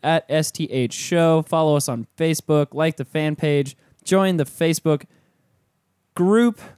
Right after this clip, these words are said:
called S T H Show, all that good stuff. Get in there, interact with the other listeners who are having all kinds of fun in there without you right now.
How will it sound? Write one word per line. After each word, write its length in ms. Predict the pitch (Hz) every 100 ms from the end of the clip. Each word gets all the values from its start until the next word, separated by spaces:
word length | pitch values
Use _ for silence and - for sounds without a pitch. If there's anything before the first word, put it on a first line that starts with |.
| _ -
called 240 | 131 117 -
S 160 | 131 -
T 180 | -
H 160 | 117 113
Show, 580 | - - 220 220 247 233
all 200 | 123 123 123
that 220 | 170 -
good 200 | 185 180
stuff. 380 | - 190 185 - _ _ _ _
Get 160 | 131 120
in 120 | 110
there, 320 | 143 165 175 -
interact 460 | 135 127 135 147
with 100 | 139
the 120 | 120 135
other 160 | 131
listeners 680 | 127 180 - 170 170 170 156
who 80 | 127
are 60 |
having 240 | 131 123 127
all 180 | 190
kinds 260 | 190 160 123
of 80 | 113
fun 220 | - 135
in 100 | 127
there 180 | 127 123
without 360 | 110 160 185 117
you 260 | 165 151
right 220 | 117 113
now. 380 | 110 110 113 123